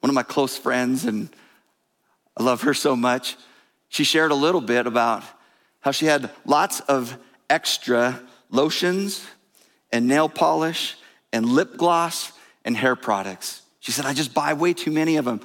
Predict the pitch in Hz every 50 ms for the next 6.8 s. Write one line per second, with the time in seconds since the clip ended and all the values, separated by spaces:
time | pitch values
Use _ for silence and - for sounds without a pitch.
0 | - - - _ _ _ _ _ _ _ - 123 131 147 165 170 165 180 165 135
1 | 156 147 139 135 - - 160 185 196 202 190 - 139 143 - - - 156 135 120
2 | 143 143 143 127 - 139 127 143 - - 139 123 117 110 110 120 143 160 170 180
3 | 190 196 208 185 180 - - - - _ _ - 127 143 139 135 131 123 131 123
4 | 120 117 120 123 139 147 143 - - _ _ _ _ _ _ _ _ _ _ _
5 | _ _ _ _ _ _ _ _ - - - - 156 165 196 202 185 175 - -
6 | - 160 156 165 151 - - - 107 101 98 87 78 - - -